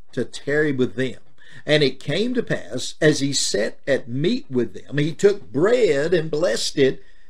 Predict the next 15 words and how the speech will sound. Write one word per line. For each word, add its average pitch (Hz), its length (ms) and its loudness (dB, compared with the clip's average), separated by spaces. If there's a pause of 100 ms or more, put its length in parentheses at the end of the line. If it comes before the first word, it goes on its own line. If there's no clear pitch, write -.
(160)
and 104 220 -8
brake 131 560 2
and 120 180 -4
gave 127 360 0
to 147 100 0
them." 131 220 -6 (280)
And 139 240 0 (500)
their 196 240 4
eyes 156 480 6
were 160 180 4
open, 190 420 6 (240)
and 175 240 2
they 202 240 2
knew 233 380 0
him, 151 260 -8